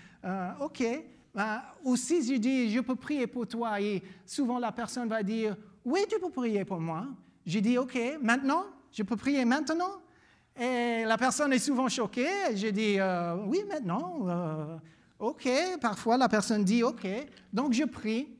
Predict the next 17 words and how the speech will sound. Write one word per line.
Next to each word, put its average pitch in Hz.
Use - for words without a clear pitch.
Souvent, 170
les, 147
tu -
pries 185
pour 160
la 147
personne, 185
la 147
personne 165
te 160
regarde 147
comme 139
ça 151
pendant 143
que 147
tu 139
pries. 175